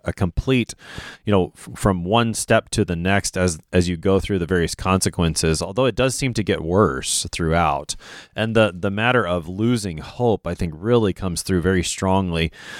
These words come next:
in about, say, verse thirty, I think is where you were referencing, that you betrothed the wife, but another man ravishes. You build the house, but someone else dwells in it. You plant the vineyard, you don't enjoy the fruit. All of these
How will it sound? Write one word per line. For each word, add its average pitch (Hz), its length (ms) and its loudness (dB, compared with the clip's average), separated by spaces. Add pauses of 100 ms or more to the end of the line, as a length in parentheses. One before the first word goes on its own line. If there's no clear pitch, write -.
(240)
in 107 120 0
about, 98 420 2
say, 107 100 4
verse 92 260 2
thirty, 90 360 2
I - 40 0
think 90 140 -2
is 87 120 -2
where 90 100 0
you 85 120 2
were 82 120 2
referencing, 82 640 0
that 82 220 0
you 107 340 -2
betrothed 135 480 0
the 110 60 -2
wife, 113 460 0 (520)
but 98 140 4
another 101 320 2
man 98 400 0
ravishes. 90 800 0 (300)
You 107 340 -2
build 123 300 2
the 117 100 0
house, 113 360 0
but 92 220 -2 (280)
someone 107 380 0
else 101 260 2
dwells 92 460 0
in 76 120 -6
it. 76 100 -8
You 90 340 0
plant 123 320 0
the 104 80 0
vineyard, 98 440 0
you 104 240 -2
don't 101 220 0
enjoy 87 220 0
the 78 120 0
fruit. 80 400 0
All 123 240 0
of 92 120 -2
these 87 400 -2